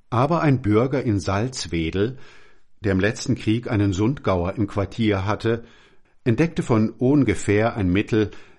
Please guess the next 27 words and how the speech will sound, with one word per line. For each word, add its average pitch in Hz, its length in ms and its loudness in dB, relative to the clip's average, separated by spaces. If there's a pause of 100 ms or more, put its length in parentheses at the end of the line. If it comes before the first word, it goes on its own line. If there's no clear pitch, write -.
(120)
wie 135 100 4
man 180 220 6
bald 107 480 0
dahinter 98 480 0
kommt. 76 480 -8 (1600)
Der 123 280 6
Sundgauer 143 680 4
parlierte 131 560 2
lauter 127 520 4
Foudre 139 760 0
Diable, 95 640 -2 (560)
forderte 104 560 2
mit 104 120 0
dem 101 140 0
Säbel 104 460 0
in 131 100 2
der 113 120 2
Faust 117 460 0
immer 165 200 2
etwas - 400 -4
anders, 104 520 -2 (800)
und 170 160 0
der 147 120 4
Salzwedler 143 800 2
wusste 131 360 0
nie, 110 360 2
was. - 420 -8